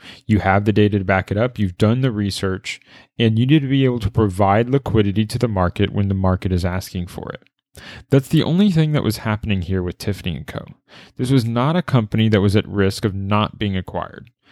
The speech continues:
This is a very valuable company. It's a very high quality company on its own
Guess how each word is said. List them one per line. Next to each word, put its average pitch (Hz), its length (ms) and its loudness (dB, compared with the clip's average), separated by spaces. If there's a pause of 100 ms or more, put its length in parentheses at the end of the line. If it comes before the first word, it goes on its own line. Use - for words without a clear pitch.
(180)
This 104 120 -6
is 104 100 -2
a 110 60 4
very 117 400 4
valuable 110 420 2
company. 95 380 -4
It's 90 120 -4
a 98 60 0
very 113 380 2
high 107 500 0 (280)
quality 120 580 2
company 143 580 -4 (300)
on 120 180 0
its 151 160 0
own 131 360 0